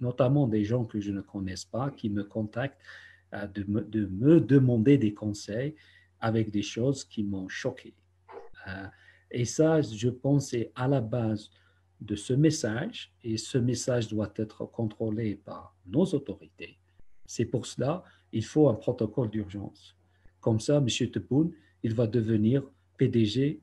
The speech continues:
de toutes ces stations de radio et de toutes ces télévisions.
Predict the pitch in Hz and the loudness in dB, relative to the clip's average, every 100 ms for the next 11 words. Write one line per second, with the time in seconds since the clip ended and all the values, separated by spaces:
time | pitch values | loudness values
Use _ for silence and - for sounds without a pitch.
0 | _ - - - 156 - - - 113 - | _ -12 -8 -6 -4 -6 -8 -6 -6 -4
1 | 120 104 98 110 98 110 143 - 107 104 | -2 -2 -2 -4 -2 -2 -2 -4 -12 -14
2 | - 175 165 - 120 113 104 92 85 - | -8 -6 -4 -6 -6 -4 -4 -6 -14 -20